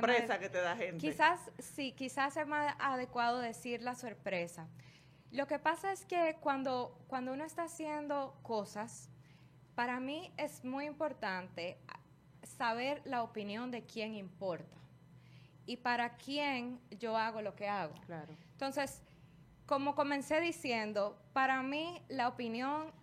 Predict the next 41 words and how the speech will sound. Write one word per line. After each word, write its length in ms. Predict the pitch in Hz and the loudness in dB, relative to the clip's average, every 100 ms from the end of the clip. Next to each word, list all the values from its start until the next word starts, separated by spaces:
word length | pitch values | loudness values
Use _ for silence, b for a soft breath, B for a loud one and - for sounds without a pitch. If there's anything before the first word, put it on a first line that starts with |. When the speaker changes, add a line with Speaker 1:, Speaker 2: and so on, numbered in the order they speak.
| - | -10
Speaker 2:
que 140 | - 233 | -4 0
más 340 | 240 302 - | 2 2 0
me 80 | 294 | -4
importa 440 | 262 202 185 190 | -2 -2 -2 -4
es 120 | 185 | -4
la, 260 | 214 208 208 - | -2 -2 -2 -4
la 120 | 208 | -2
opinión 380 | 202 196 185 196 | -2 -4 -6 -4
de 100 | 190 | -2
Dios. 380 | 156 131 - - B B B - | -2 -6 -14 -18 B B B -2
O 40 | |
sea, 360 | 247 226 214 - - - - - | 4 4 4 -2 -18 -20 -20 -2
hacer 460 | 220 240 - 294 320 | 0 0 4 4 6
las 260 | 359 - | 2 0
cosas 640 | - 247 233 - 185 190 - B B - | 0 4 4 2 -6 -8 -12 B B -4
que 140 | 240 | -2
yo 140 | 214 240 | 0 -2
sé 180 | 240 277 | -2 -2
que 100 | 262 | -2
le 80 | 247 | -2
importan 640 | 226 - 240 262 277 262 | -4 -2 0 0 0 0
a 140 | 254 196 | 0 0
Él 300 | 170 165 170 - | -2 -4 -6 -10
es 320 | - 208 214 - | -2 -2 -2 -10
lo 200 | 226 214 | -4 -2
que 140 | 214 196 | -2 -6
más 320 | 196 240 - | -4 -6 -6
me 80 | 214 | -8
importa 640 | 196 180 190 190 180 170 | -8 -2 -2 -2 -6 -6
a 100 | 165 | -6
mí. 200 | 170 165 - B B B B B | -4 -6 -8 B B B B B
Entonces, 520 | 233 247 269 247 - B B B B - - - | -4 -2 -2 -4 -8 B B B B -20 -20 -18
si 300 | - - 269 | -14 -4 0
una 260 | 277 320 330 | 2 2 2
persona 440 | 370 - 302 294 | 2 2 2 2
me 140 | 381 | 2
decepciona, 840 | 269 262 262 - 269 254 220 196 202 | 0 0 -6 -6 2 2 4 0 -4
eso, 600 | - 240 240 269 254 - - | -4 -4 0 0 0 -2 -4
eso 240 | 247 277 | -2 -2
es 100 | 269 | -6
posible. 600 | - 240 320 330 214 151 | -6 -6 -2 -2 -2 -4